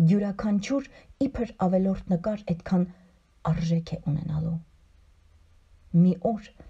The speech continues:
երբ խաղաղվեն մտքերս ու երբ խաղաղվի հոգիս, երբ անցնի ցասումս ու երբ խոսքերս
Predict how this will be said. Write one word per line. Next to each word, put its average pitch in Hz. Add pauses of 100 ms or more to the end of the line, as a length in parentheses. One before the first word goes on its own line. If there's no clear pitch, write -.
(260)
երբ 175
խաղաղվեն 180
մտքերս 180 (420)
ու 151
երբ -
խաղաղվի 156
հոգիս, 220 (920)
երբ 190
անցնի 208
ցասումս 214 (400)
ու 160
երբ 165
խոսքերս 175